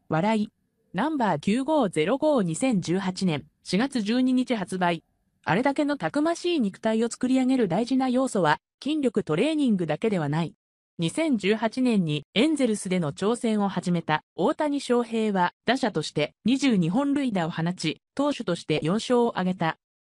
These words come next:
シーズン中に言ったインタビューでは、食事に関する貴重な証言が、慣れないアメリカでの一人暮らしの日々の中でも、細かな食事内容まで気を使っていたことが伺える。現在よりも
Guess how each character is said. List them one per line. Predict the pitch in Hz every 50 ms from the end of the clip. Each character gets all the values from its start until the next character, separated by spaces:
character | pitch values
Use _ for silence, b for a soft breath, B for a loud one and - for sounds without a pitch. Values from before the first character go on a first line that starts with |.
| _ _
シ | - - 240 285
ー | 277
ズ | - 262 254
ン | 247
中 | 226 - 240 233
に | 226 180 -
言 | - 170
っ | 175
た | - - 233 226
イ | 247 269
ン | 269
タ | - 247 226
ビ | 196 196
ュ | 185
ー | 170
で | 165 160
は、 | 147 147 - - _ _
食 | - - 180 - 262 254
事 | 262 262
に | 240 233
関 | - 240 247 254
す | 240 - 262
る | 240 220
貴 | - - -
重 | - 214 233
な | 226 226
証 | 214 - - 196 214
言 | 220 233 233 226 208
が、 | 180 160 156 - - _ _ _ _ _ _ _ 185
慣 | 170 170
れ | 240 302
な | 320 330 311
い | 269 190
ア | 151
メ | 165 214
リ | 247 269
カ | - 262 254
で | 262
の | 214 160
一 | - - - 220
人 | 262 262
暮 | 285 294
ら | 277
し | 262 - 247
の | 247
日 | 226 - - 311
々 | 339 330
の | 294 254
中 | 208 190 202 - 202
で | 185 175
も、 | 160 151 147 - - _ _ _
細 | - 190 185 240 294
か | - 277
な | 233 196
食 | 175 - 151 - 254
事 | 254 302
内 | 285 277 294 311 294
容 | 277 262 240
ま | 208 190
で | 170 160 147
気 | - - 160
を | 196
使 | 220 - - 220
っ | 226
て | - - 233
い | 233
た | - 226 -
こ | 247 233
と | 247 226
が | 196 175 147
伺 | 139 - 180 180 185 180
え | 170 170
る。 | 160 160 160 - _ _ _ _ _ _ _ _ _ _ _ _ -
現 | 214 294 311 277
在 | 247 220 202 190 180
よ | 180 180
り | 170
も | 160 151 147